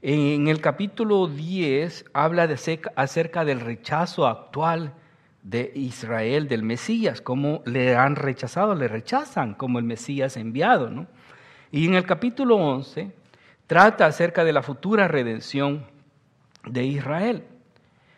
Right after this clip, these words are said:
En otras palabras, para, ¿verdad? Para recordarnos más bien, más fácil de recordarlo es esta forma, mis hermanos,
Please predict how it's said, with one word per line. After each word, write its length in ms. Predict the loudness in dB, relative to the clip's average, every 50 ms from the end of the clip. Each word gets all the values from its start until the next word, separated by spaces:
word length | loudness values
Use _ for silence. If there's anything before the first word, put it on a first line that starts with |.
| _ _ _ _
En 120 | 2 4 4
otras 280 | 4 4 2 0 4
palabras, 440 | 6 8 10 12 12 10 10 8 6
para, 480 | 6 6 6 8 6 6 4 2 -2 -6 -12 -18 -20 _ _ _ _ _ -4
¿verdad? 280 | 0 4 4 4 4
Para 180 | 2 0 0 0
recordarnos 640 | 0 -2 -2 -2 -2 2 6 6 6 6 6 4
más 200 | 2 2 0 0
bien, 180 | 0 -2 0 0
más 160 | 0 0 2
fácil 400 | 6 6 6 6 6 2 -4 -4
de 80 | -2 -2
recordarlo 600 | -2 -2 -2 0 0 0 2 2 2 2 0 -2
es 140 | -6 -6 -8
esta 200 | -6 -4 -6 -2
forma, 360 | 2 2 2 4 2 0 -2
mis 180 | -4 -6 -8 -8
hermanos, 460 | -6 -6 -6 -6 -8 -12 -16 -18